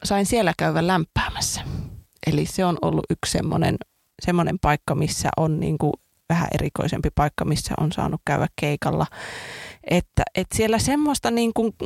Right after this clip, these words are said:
ja vahva niin kuin musiikkikulttuurihan siellä on. Että et, ei just sitä stand-up-skeneä ole, mutta sieltä niinku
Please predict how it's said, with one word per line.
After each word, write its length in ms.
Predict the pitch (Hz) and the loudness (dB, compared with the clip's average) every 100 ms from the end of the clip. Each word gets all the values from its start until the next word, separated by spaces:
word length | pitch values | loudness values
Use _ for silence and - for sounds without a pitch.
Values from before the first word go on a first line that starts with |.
| - - - | -4 -2 0
ja 180 | 220 202 - 196 | 2 2 0 0
vahva 400 | 254 269 247 - | 0 2 0 2
niin 180 | 190 | 0
kuin 120 | 180 196 | 2 2
musiikkikulttuurihan 2000 | 214 208 226 226 - 240 - _ _ _ _ - 226 220 - 185 170 165 170 165 | 2 2 0 0 0 0 -2 _ _ _ _ -2 2 2 0 0 2 2 2 2
siellä 360 | - 160 156 175 - | 2 2 2 0 0
on. 400 | 151 151 190 269 - - - - - - - - - - | 2 2 2 0 -4 -14 -20 -20 -20 -20 -20 -20 -20 -2
Että 440 | 165 160 _ - - - | 0 0 _ 0 0 2
et, 200 | 180 - - | 0 0 0
ei 220 | 208 208 | 2 2
just 260 | 240 269 - | 2 2 0
sitä 340 | - 175 175 175 | 0 2 2 2
stand-up-skeneä 1400 | - 196 214 180 - - _ - - - 165 156 143 139 - | 0 0 2 2 0 -2 _ -8 -4 0 2 4 2 2 0
ole, 420 | 147 147 202 254 - - - - _ - | 0 2 2 0 -6 -20 -20 -20 _ -6
mutta 260 | 170 - 175 | -4 0 2
sieltä 280 | 175 170 | 2 2
niinku 220 | 175 175 | 2 2